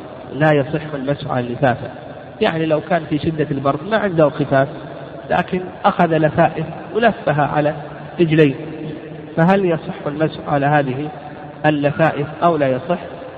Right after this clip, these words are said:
المؤلف رحمه الله يقول: "لا يصح المسح"، وهذا قول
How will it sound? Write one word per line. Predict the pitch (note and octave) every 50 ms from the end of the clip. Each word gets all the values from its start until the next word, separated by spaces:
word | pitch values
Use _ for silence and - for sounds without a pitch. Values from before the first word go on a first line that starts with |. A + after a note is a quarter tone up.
| - - -
المؤلف | D#3+ E3+ E3 D#3 D3+ - - E3+ D#3+ C#3 C3+ C3 C3
رحمه | C#3 C3+ - - D3+ D3 C#3+ C3
الله | C3 C#3 B2+ A#2 A#2
يقول: | A#2 A2 - - C#3+ B2 A#2+
"لا | C3+ D3
يصح | D3+ C#3+ C#3 D3 D3 - - C3+
المسح"، | B2+ C3+ D#3+ E3 - - - - - - - - - - - -
وهذا | G#3 G#3 G#3+ G3 E3 D#3
قول | - E3 D#3+ C#3+